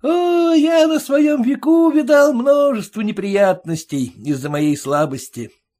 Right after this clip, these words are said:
Приехала раз сюда одна провинциальная актриса. Имени вам её не скажу. Приехала с мужем.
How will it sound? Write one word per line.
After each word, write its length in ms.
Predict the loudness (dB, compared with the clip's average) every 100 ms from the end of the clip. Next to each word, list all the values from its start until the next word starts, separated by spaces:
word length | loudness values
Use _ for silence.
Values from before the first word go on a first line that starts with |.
| _ _ -14 -8
Приехала 560 | 0 2 0 0 2 2
раз 240 | 2 -4
сюда 360 | -10 -2 0 0
одна 280 | 0 0 -2
провинциальная 720 | -2 -8 -4 0 0 2 0
актриса. 560 | 0 -6 -8 -12 -20 _ _ _ _ _
Имени 440 | 4 4 4 -2 -2
вам 220 | -2 0
её 300 | -2 -2 -2
не 160 | -4
скажу. 440 | -4 -2 -2 -4 -20 _ _ _ _ -10
Приехала 600 | -6 -4 -4 -6 -2 -2 -2
с 80 |
мужем. 580 | -4 -4 -4 -4 -4 -10